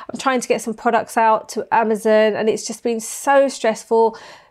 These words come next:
Putting a product in, listing a product, gets rejected or flagged, and it's like, oh, it's such a long process. And if you're anything like me, we wanna kinda, like, be really, really quick and get things done, and it's done. Whereas when you're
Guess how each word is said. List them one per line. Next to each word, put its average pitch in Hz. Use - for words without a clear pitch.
Putting 285
a 247
product 226
in, 226
listing 247
a 233
product, 226
gets -
rejected 226
or 185
flagged, 240
and 208
it's -
like, 220
oh, 269
it's 208
such -
a 254
long 240
process. 254
And 240
if 233
you're 262
anything 277
like 240
me, 233
we 254
wanna 247
kinda, 240
like, 226
be 247
really, 233
really 226
quick 226
and 220
get -
things 214
done, 220
and 208
it's 214
done. 233
Whereas 202
when 254
you're 254